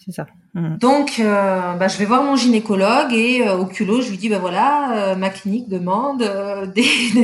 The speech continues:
Speaker 2: des, des échos, enfin, des échographies, euh, et, euh, et, euh, une, un déclenchement d'ovulation. Donc, euh, bah, lui me les, me les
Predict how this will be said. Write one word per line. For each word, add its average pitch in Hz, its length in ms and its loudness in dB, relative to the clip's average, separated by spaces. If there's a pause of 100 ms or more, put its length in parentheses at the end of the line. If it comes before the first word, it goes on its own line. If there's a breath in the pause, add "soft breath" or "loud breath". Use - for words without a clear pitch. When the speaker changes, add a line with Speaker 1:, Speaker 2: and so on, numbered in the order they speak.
(120)
Speaker 2:
des, 214 520 4
des 185 320 -2
échos, 202 260 -6
enfin, 170 220 -4 (100)
des 170 180 -8
échographies, 233 1080 -6
euh, 185 220 0 (460 loud breath)
et, 247 360 2
euh, 170 460 4 (100)
et, 196 320 -2
euh, 160 200 -6
une, 160 200 -8
un 160 140 -4
déclenchement 165 480 -6
d'ovulation. 185 640 -2 (720)
Donc, 196 360 -4
euh, 175 220 -4
bah, 160 200 -4
lui 196 180 2
me 190 140 2
les, 160 380 -6
me 156 160 -8
les 151 480 -14